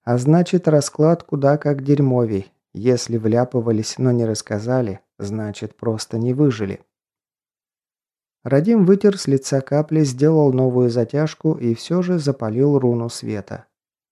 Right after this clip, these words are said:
Что сказать, подземелье старое, дикий камень,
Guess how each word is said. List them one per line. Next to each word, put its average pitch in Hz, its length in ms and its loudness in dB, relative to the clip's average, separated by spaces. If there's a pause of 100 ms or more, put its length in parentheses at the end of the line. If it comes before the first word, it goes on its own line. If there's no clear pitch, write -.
Что - 280 -6
сказать, 107 600 -6 (100)
подземелье 143 640 0
старое, 120 580 -2 (360)
дикий 113 400 -2
камень, 135 560 -2